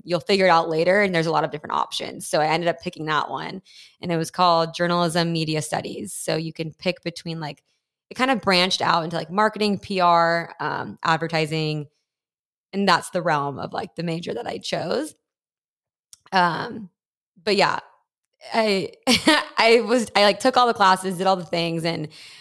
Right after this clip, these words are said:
I, I still was like, "Nothing's really sticking out to me." Like, classes in itself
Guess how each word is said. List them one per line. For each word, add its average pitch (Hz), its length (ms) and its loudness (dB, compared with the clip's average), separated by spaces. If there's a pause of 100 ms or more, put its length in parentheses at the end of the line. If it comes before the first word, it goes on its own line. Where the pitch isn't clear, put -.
(140)
I, 156 560 2 (420)
I 180 160 4
still 185 320 2
was 170 120 4
like, 165 240 -2
"Nothing's 185 480 -2
really 175 200 0
sticking 160 300 -4
out 175 180 0
to 180 80 -10
me." 175 180 -2
Like, 170 180 -4
classes 185 380 0
in 185 100 -2
itself 160 400 0